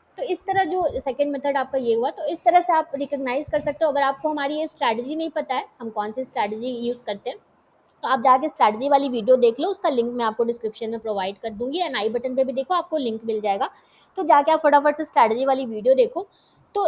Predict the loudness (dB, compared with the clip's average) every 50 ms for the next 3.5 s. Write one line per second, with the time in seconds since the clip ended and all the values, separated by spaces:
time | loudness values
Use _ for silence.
0 | -2 -2 -4 -4 -4 -2 -2 -2 -2 -2 -2 -4 -4 -6 -4 -2 0 0 2 2
1 | 0 -2 0 2 2 4 4 4 2 2 2 0 -2 -4 -4 -4 -6 -8 -2 4
2 | 6 6 6 6 4 0 0 0 0 -2 -4 -4 -4 -4 -6 -8 -10 -10 _ _
3 | _ _ _ _ _ _ _ _ 6